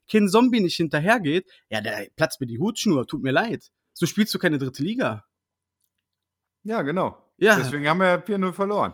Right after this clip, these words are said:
Speaker 1: Richtig, aber, äh, aber Kinzombie, <laughs> der muss doch nach dem zweiten Mal, weiß ich selber, gut, heute komme ich mit dem Übersteiger wohl nicht so weit. Ja, dann warum, warum trainieren die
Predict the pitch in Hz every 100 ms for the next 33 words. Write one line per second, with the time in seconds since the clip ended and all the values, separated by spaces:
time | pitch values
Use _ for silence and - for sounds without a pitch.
0 | - 110 143 285 - 131 - - 147 180
1 | 160 - 147 - - - _ - - 190
2 | 202 196 190 208 220 196 95 127 143 107
3 | 135 131 - - _ - - _ 160 185
4 | 240 220 - - 127 - 139 170 165 143
5 | 202 262 - 156 135 156 - 165 185 160
6 | 127 165 254 165 123 190 214 - _ -
7 | - - 147 196 147 - - - 180 185
8 | - 202 277 214 208 147 156 143 - 139
9 | 127 127 135 123 117 - 120 110 110 -
10 | - _ _ _ 139 139 - - 160 170
11 | - _ - 175 220 233 269 156 - 190
12 | 247 277 - 233 233 254 190 190 180